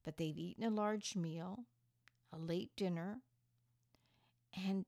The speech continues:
this makes them more susceptible to heart attack. Even sex at this time of night, after a heavy meal,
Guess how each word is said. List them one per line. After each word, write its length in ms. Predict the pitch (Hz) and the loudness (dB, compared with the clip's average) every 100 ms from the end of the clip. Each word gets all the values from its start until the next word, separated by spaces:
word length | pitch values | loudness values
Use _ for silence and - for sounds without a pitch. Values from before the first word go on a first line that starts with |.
| - | -4
this 440 | 175 208 233 - | 2 2 2 4
makes 380 | 190 190 190 - | 6 6 4 0
them 160 | 208 185 | 2 4
more 420 | 175 175 185 185 | 4 2 2 0
susceptible 960 | - 180 - 175 165 - 160 160 165 170 | -2 -4 -2 -4 -4 -6 -4 -4 -4 -8
to 120 | - 156 | -6 -6
heart 280 | 160 151 143 | -4 -6 -6
attack. 520 | 147 - - - - _ _ _ _ _ _ _ _ _ _ - _ | -8 -10 -10 -14 -20 _ _ _ _ _ _ _ _ _ _ -20 _
Even 300 | - 269 294 | -2 4 4
sex 600 | 233 - 262 403 - - | 4 2 -2 -2 -4 -6
at 140 | 165 - | -6 -6
this 200 | 156 - | -6 -6
time 380 | - 156 147 160 | -6 -4 -4 -6
of 80 | 165 | -8
night, 400 | 151 - 92 - - | -8 -8 -12 -8 -2
after 440 | 170 185 - 156 | 0 0 -4 -4
a 40 | |
heavy 320 | 156 160 147 139 | -2 -4 -4 -6
meal, 380 | 135 135 - | -6 -8 -10